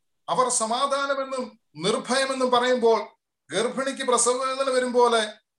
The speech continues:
അവർക്ക് പെട്ടെന്ന് നാശം വന്ന് ഭവിക്കും. അവർക്ക് തെറ്റി ഒഴിയാവതല്ല."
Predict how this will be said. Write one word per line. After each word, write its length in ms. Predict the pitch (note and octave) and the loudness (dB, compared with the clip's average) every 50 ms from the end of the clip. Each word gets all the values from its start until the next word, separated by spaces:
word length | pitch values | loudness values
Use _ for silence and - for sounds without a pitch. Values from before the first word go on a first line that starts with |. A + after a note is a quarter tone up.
| - | -8
അവർക്ക് 320 | D3+ - A3+ A#3 - - A#3+ | -6 -4 -4 -4 -4 -6 -6
പെട്ടെന്ന് 500 | A3+ A3+ A3 A3 - A#3+ B3 B3+ A#3+ A3 | -4 -4 -4 -2 -2 0 0 0 0 2
നാശം 360 | A3 A#3 A3+ - B3+ B3+ A#3+ | 2 2 2 2 0 0 0
വന്ന് 160 | A#3+ A#3+ A#3+ | -2 -2 -2
ഭവിക്കും. 380 | F3+ G3 G#3+ A3+ G#3+ G#3+ G#3 G#3 - - _ _ _ _ _ _ _ - | -2 -2 -2 -4 -2 -4 -6 -6 -8 -12 _ _ _ _ _ _ _ -2
അവർക്ക് 480 | D#3+ F3+ A#3 A#3+ A#3 A#3 A#3 A#3 A3 - - - _ _ - | 0 2 2 2 2 4 4 2 2 2 -2 -10 _ _ -6
തെറ്റി 340 | G3 G3+ - - - A#3+ B3 | -6 -4 -4 -6 -6 -4 0
ഒഴിയാവതല്ല." 1040 | B3 A#3 A#3 A3+ A3+ A#3 A#3 A3+ A#3 A3+ A3 G#3+ G#3+ G#3+ G#3+ A3 G3+ - - - | 0 0 0 2 2 2 4 4 4 4 2 2 2 2 4 4 4 2 0 -4